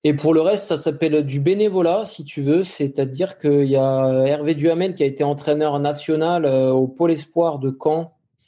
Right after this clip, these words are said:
et puis qui a entraîné Sébastien Jouve pendant longtemps, euh, euh, voilà, qui l'a emmené au plus haut niveau.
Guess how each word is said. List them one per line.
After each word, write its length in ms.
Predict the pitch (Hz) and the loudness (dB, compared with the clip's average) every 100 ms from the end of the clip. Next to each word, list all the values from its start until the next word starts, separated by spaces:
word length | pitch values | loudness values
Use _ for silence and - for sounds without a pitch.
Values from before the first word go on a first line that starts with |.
| _ _ _ _ _ - | _ _ _ _ _ -2
et 160 | 135 131 | -2 0
puis 180 | - | -4
qui 120 | 139 135 | -2 -2
a 40 | |
entraîné 300 | 135 147 143 | 0 0 0
Sébastien 560 | 139 135 139 143 143 131 | 0 0 0 -2 -2 0
Jouve 240 | 151 151 | 0 -2
pendant 360 | 135 127 120 120 | -2 0 2 2
longtemps, 720 | 135 147 151 151 151 143 127 | 2 2 0 2 2 2 0
euh, 640 | 120 120 120 117 117 117 120 _ _ _ _ _ - _ _ _ _ _ _ _ _ _ - | -2 -4 -4 -4 -4 -8 -12 _ _ _ _ _ -20 _ _ _ _ _ _ _ _ _ -2
euh, 800 | 127 120 117 117 113 113 113 | 0 0 0 0 0 2 2
voilà, 260 | 113 131 143 | 2 0 0
qui 140 | 143 | -2
l'a 80 | 127 | -2
emmené 200 | 120 123 | 0 2
au 140 | 120 113 | 0 -2
plus 180 | - | -2
haut 100 | 127 | 0
niveau. 580 | 127 127 135 180 - - | 0 0 2 2 0 -8